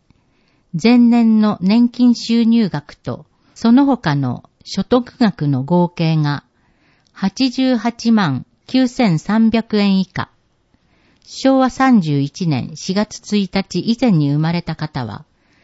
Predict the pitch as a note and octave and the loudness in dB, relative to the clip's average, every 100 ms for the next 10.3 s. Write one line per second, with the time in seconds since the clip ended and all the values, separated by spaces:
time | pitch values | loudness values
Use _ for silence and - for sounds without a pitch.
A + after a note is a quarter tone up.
0 | _ _ _ - F#3 B3 B3 B3 B3+ A#3 | _ _ _ -6 -4 -4 -4 0 0 0
1 | - - - A3+ G3+ C3 - - F#3+ A#3+ | -4 -8 0 2 2 0 -4 -2 2 2
2 | A#3+ A3+ D#3 C#3 D3+ F#3 G#3 G#3+ - G#3 | 0 0 0 0 -2 -2 -2 -6 -4 -2
3 | F#3+ - F3 - - - _ _ _ _ | -2 -4 -6 -8 -12 -14 _ _ _ _
4 | _ _ _ _ A3+ B3 - _ _ _ | _ _ _ _ 0 0 -2 _ _ _
5 | _ _ G3 B3 B3 A#3+ A#3 A#3 - B3+ | _ _ 0 4 4 4 0 -2 0 4
6 | B3 B3+ A3+ E3 C#3+ C3+ A#2 C3 E3 - | 6 6 2 0 0 0 -4 -4 -4 -2
7 | G#3+ A3 - - F#3 F3+ D#3+ D#3 D3+ _ | 0 0 0 -4 0 0 0 -2 -4 _
8 | _ _ _ E3+ F3+ - C4 A3+ B3 A#3 | _ _ _ -2 -2 2 0 2 0 2
9 | A3+ - A#3 A3+ - A3 G3+ E3 C#3+ A#2 | -2 0 0 0 -2 -2 0 2 2 -2
10 | B2 - - | -10 -12 -16